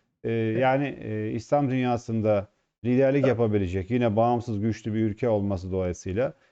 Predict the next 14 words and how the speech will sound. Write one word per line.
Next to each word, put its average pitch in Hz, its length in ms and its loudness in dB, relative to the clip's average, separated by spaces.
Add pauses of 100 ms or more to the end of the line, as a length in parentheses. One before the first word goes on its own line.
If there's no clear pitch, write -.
(160)
Türkiye, 131 560 2
Cumhurbaşkanı 123 480 0
Erdoğan, 110 440 2
Dışişleri 113 340 -2
Bakanı 104 480 -2 (380)
ve 110 120 0
diğer, 123 280 4
e, 101 360 -2
sivil 123 260 -2
toplum 120 340 -2
örgütleri 101 540 -2
de 120 140 0
ciddi 113 320 -4
bir, 98 220 -4